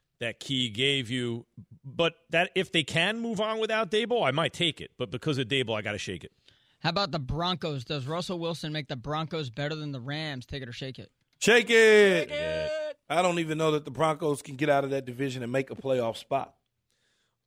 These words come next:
Speaker 1: Although the Bronco, like, I'm gonna shake it also. The Broncos do have an elite defense. And that's something, like, we're gonna find out about Russell Wilson. He got a defense. He's got some offensive weapons. Like, we're about to find out.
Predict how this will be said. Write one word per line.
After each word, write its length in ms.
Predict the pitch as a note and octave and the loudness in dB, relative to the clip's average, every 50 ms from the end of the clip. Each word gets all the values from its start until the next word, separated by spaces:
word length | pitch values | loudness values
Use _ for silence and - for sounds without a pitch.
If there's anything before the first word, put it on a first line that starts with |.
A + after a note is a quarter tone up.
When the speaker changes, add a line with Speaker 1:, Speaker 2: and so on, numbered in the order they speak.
| _ | _
Speaker 1:
Although 260 | D#3 E3+ E3 G3+ G#3+ G#3 | 2 2 4 6 4 6
the 100 | F#3+ D#3+ | 4 4
Bronco, 460 | B2+ F3 G#3 A3 A3+ G#3+ - A3 - | 4 2 4 4 2 2 0 -2 2
like, 180 | F#3 F3+ E3+ - | 2 2 2 2
I'm 100 | F#3+ G#3+ | 0 0
gonna 160 | A3+ G#3+ F#3+ | 2 0 0
shake 320 | D3+ - - F3+ F3 E3 D3+ | 0 0 2 0 0 2 0
it 80 | C#3+ | 0
also. 560 | C3+ C#3 D3 D3 - - D3+ D3 C#3+ C#3+ C#3 - - | 2 2 2 2 0 0 0 2 2 0 -2 -4 -6
The 100 | B2+ C3+ | -8 -8
Broncos 640 | A#2 G2 B2 D3+ F3+ B3 B3+ - - B3 F#3+ D#3 A2 | -6 -4 -4 -4 -4 -6 -8 -8 -6 -4 -4 -4 -4
do 280 | G2 - D3+ F3+ F3+ E3 | -8 -10 -8 -6 -4 -2
have 480 | D3 C#3+ C#3 C3 C3 A#2 - - - _ | 0 0 0 0 -2 -4 -6 -12 -12 _
an 160 | - C3 B2 B2 | -6 -4 -4 -4
elite 460 | B2+ A#2+ A#2+ B2 D3+ D3+ - - F#2+ | -6 -6 -6 -6 -6 -8 -8 -10 -8
defense. 580 | B2 C3+ A#2 F#2 G#2 E2+ D#2 - - - - - _ _ _ _ _ _ _ _ _ - | -6 -6 -4 -4 -8 -8 -8 -10 -10 -12 -12 -16 _ _ _ _ _ _ _ _ _ -4
And 180 | C3 C3 C3 | -4 -2 -2
that's 240 | D#3 F#3+ A3 - - | -2 -2 -4 -4 -4
something, 760 | - - - G3+ F#3+ E3 - - F3+ E3+ E3 E3 E3 E3 D3+ - _ _ _ _ _ _ | -6 -4 -2 -2 -2 -2 -4 -4 -2 -2 -2 -2 -4 -6 -8 -10 _ _ _ _ _ _
like, 160 | - D3+ B2+ | -4 -4 -4
we're 160 | B2+ D3+ F3+ G3+ | -2 -2 -4 -2
gonna 120 | B3 A#3+ | -4 -6
find 200 | - - B3+ B3 | -8 -8 -6 -4
out 100 | B3 A#3+ A#3+ | -2 -2 -2
about 200 | G#3+ A#3 A3+ A3+ | 0 -2 -2 -2
Russell 260 | B3 A3+ - - A3+ | -2 -6 -6 -6 -8
Wilson. 280 | C4 A#3 - - D2 D#2 | -8 -8 -8 -10 -10 -12
He 80 | F#2+ | -6
got 160 | A2+ C#3+ C#3+ | -4 -2 -4
a 40 | C3 | -2
defense. 500 | G2+ A2+ D#3+ F3 - F#3 F#3 F#3+ F3 - | -4 -4 -6 -6 -4 -4 -6 -6 -6 -8
He's 80 | - A#2 | -10 -6
got 160 | - C#3+ C#3 | -6 -6 -4
some 140 | - D3+ D3+ | -4 -4 -4
offensive 420 | D#3 D3+ - D#3 D3+ - D3 C3 | -4 -4 -2 -4 -4 -6 -6 -4
weapons. 260 | D3+ E3+ - F#3+ E3 | -4 -4 -4 -6 -8
Like, 100 | F3+ D3+ | -8 -6
we're 120 | B2+ D#3+ F3+ | -4 -4 -2
about 160 | E3+ F#3 F#3 | -2 -4 -6
to 40 | F#3 - | -6 -8
find 200 | F#3+ F#3+ F3+ F#3+ | -10 -10 -10 -10
out. 120 | - - | -12 -14